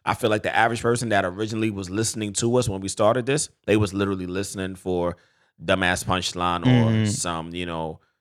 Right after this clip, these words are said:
Speaker 1: some fucking big ass word you about to break down or some fucking commentary that D Flow is gonna say, and we not gonna agree, but we just gonna be like, "All right, my nigga, you fat, so whatever."
Speaker 2: <laughs> This nigga
Speaker 1: Um,
Speaker 2: stay fat,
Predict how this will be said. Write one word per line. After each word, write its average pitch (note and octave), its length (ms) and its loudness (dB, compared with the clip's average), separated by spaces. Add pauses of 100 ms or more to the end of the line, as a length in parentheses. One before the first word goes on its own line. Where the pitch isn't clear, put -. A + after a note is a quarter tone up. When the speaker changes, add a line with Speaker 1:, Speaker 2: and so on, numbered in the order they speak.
(100)
Speaker 1:
some E2 160 -12
fucking F2+ 440 -2
big G2+ 200 2
ass F#2+ 260 4
word F#2 280 0
you F#2+ 60 -4
about F#2 220 -2
to F#2 60 -6
break F#2 340 -2
down F#2 540 0 (320)
or F2+ 400 0
some F2+ 380 -2
fucking F#2+ 600 -2 (180)
commentary G2 580 0
that F2+ 220 -4
D G2 160 -12
Flow F#2+ 560 0
is F2+ 100 -6
gonna F#2 200 -8
say, F#2+ 240 0
and F2+ 100 -4
we G2+ 80 -4
not G2 200 -2
gonna F#2 260 -6
agree, F#2 240 -8
but F2 180 -8
we F2+ 80 -8
just F2 180 -10
gonna F2+ 140 -10
be F#2 80 -2
like, E2+ 140 -2
"All E2+ 60 0
right, F2+ 200 2
my E2+ 140 -8
nigga, E2+ 260 -8
you F2 100 -10
fat, E2+ 360 -4
so A#2+ 100 2
whatever." E2+ 380 0
Speaker 2:
<laughs> - 240 -12
This - 140 -14
nigga B2 280 2
Speaker 1:
Um, E3 260 6
Speaker 2:
stay C3+ 140 0
fat, B2 400 -2